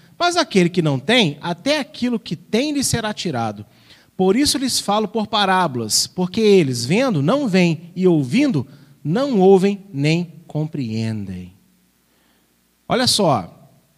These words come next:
será que Jesus falou por parábola propositalmente, porque ele queria que as pessoas não entendessem mesmo?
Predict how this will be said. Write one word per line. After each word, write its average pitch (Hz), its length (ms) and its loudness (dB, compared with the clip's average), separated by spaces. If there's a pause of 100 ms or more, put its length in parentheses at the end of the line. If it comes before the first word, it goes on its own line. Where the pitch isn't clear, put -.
(320)
será 254 220 -4
que 285 220 -2
Jesus 190 440 0
falou 180 240 -4
por 175 120 -10
parábola 156 520 -2 (360)
propositalmente, 208 1080 0
porque 190 240 -8
ele 214 100 -4
queria 208 440 -2
que - 100 -10
as 202 120 -2
pessoas 190 360 -6
não 269 180 0
entendessem 214 600 -2
mesmo? 190 400 -2